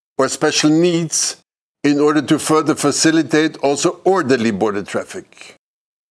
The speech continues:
Together with the member states, we will keep external borders safe, secure and well-functioning.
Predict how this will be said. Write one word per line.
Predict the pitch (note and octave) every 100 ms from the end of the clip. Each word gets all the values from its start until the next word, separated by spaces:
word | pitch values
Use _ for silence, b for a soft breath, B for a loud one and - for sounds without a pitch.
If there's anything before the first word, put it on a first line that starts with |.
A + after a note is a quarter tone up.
| _ _ -
Together | D#3 B2 G3 E3 F#3 F#3+ - _ -
with | D3 C#3+
the | D#3
member | D#3 C#3 B2
states, | - A#2 G#2 - - - _ _ _ _ _
we | - C#3+
will | D3 B2
keep | - F3 D3+
external | D3+ - E3 D3 C#3
borders | B2+ C#3+ C3 B2 -
safe, | - - D3+ D#3 - - - _ _ _ _ -
secure | - B2 - D3 C3+ A#2+ - _ _ _ -
and | A#2+
well-functioning. | A#2+ A#2+ A#2 G#2 - G2 F2+